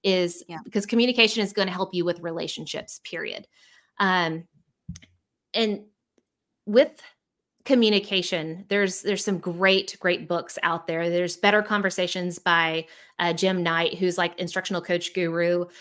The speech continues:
Speaker 1: There is Crucial Conversations by Patterson and Graney. They also have Crucial Accountability if you are having those accountability conversations with people. So there's tons of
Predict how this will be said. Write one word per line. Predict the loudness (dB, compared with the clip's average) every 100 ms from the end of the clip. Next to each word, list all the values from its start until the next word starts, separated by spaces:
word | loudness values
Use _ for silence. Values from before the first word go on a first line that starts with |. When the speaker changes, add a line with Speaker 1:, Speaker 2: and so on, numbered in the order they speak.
| -20 0
Speaker 1:
There | 4 6
is | 4 2 0
Crucial | 2 4 4
Conversations | 4 2 2 0 0 0 0 0 0 -2
by | 2 4 4 2
Patterson | 2 2 2 -2
and | -4 -2
Graney. | -2 0 0
They | 0
also | 0
have | -2 -2
Crucial | -4 -2
Accountability | -4 -2 -4 0 0 0 0 -2 -2
if | -4
you | -4 -2
are | -4
having | -2 -2 -2 -4
those | -6 -8
accountability | -8 -8 -6 -4 -4
conversations | -6 -8 -6 -6 -4 -4
with | -4 -4
people. | -4 -2
So | 0
there's | -2 -2
tons | 0 4 4 6
of | 2